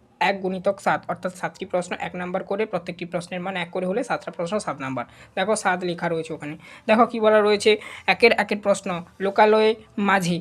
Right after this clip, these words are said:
যেসব ছোট ছোট বন তৈরি হয় সেগুলিকে বলে, কী বলা, বলা হয় বলো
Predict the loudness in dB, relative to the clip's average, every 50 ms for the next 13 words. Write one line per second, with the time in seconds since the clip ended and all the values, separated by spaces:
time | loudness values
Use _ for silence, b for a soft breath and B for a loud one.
0 | -4 -8 -4 -2 -2 0 2 2 2 2 0 -4 -6 -4 -2 -2 -2 -4 -6 -6
1 | -4 -2 -2 -4 -4 -6 -2 4 4 6 6 4 2 0 0 0 0 -2 -4 -6
2 | -4 -4 -2 -2 -4 -6 -10 -4 -2 -2 -2 0 -2 -4 -4 -4 -4 0 2 2
3 | 4 4 2 -2 -4 -6 -10 -12 -8 -6 0 2 4 6 6 6 4 4 2 2
4 | 0 0 0 0 0 0 0 0 0 0